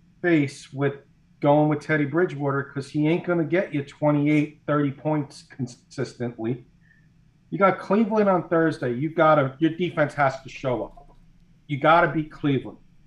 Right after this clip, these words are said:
But here's the problem. You got Washington, whose defense isn't playing well, but they're scoring points. You got Dallas, and you know they're gonna score points.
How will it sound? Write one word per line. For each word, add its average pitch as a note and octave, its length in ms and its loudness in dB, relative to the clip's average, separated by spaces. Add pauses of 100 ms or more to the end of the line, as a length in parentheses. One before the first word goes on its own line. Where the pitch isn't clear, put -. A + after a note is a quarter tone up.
(300)
But E3+ 100 -4
here's B3+ 200 0
the - 80 -6
problem. A3 540 -2 (220)
You E3+ 100 -6
got G3 220 2
Washington, F3+ 840 2 (460)
whose D#3+ 180 -2
defense E3+ 500 0
isn't D#3 320 -2
playing C#3+ 280 0
well, C#3 220 4
but D3 380 -10
they're F#3+ 120 -2
scoring G#3+ 520 -2
points. E3+ 520 -4 (460)
You D#3+ 80 -6
got D3+ 180 -2
Dallas, G#3+ 760 4 (280)
and D3 80 0
you E3 60 2
know F#3+ 180 6
they're G#3 180 4
gonna B3 200 0
score C#3+ 440 -4
points. D#3 460 -4